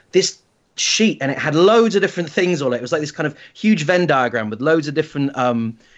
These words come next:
uh, things kind of colliding with each other. But, like, right at the middle, there was, like, three words, um, in this circle. And she was like, "These, this is the layers of everything you need for a successful piece of writing." And there was way more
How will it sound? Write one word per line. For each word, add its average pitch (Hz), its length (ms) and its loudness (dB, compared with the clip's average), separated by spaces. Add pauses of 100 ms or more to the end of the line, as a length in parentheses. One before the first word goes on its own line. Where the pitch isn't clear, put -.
(260)
uh, 127 520 2
things 190 280 -2
kind 151 120 -4
of 131 80 -10
colliding 170 540 0
with 127 140 -6
each 123 140 -14
other. 104 160 -12
But, 135 160 -10
like, 143 160 -4
right 190 200 0
at 180 120 -8
the 185 60 -6
middle, 131 520 -6
there 131 140 -4
was, 131 200 -4
like, 127 200 -2
three 170 380 2
words, 131 540 0 (420)
um, 127 300 2
in 131 140 -4
this 127 120 -6
circle. 123 400 -2
And 113 120 -12
she 127 40 -10
was 117 80 -8
like, 120 220 -6
"These, 170 460 -4
this 180 180 0
is 190 80 0
the 160 100 4
layers 160 400 2
of 135 80 -8
everything 131 380 -4
you 131 100 4
need 123 220 2
for 120 160 -4
a 117 60 -2
successful 117 400 -6
piece 113 180 -6
of 113 80 -2
writing." 117 300 0
And 110 80 -2
there 131 40 0
was 143 120 -2
way 240 240 4
more 185 360 4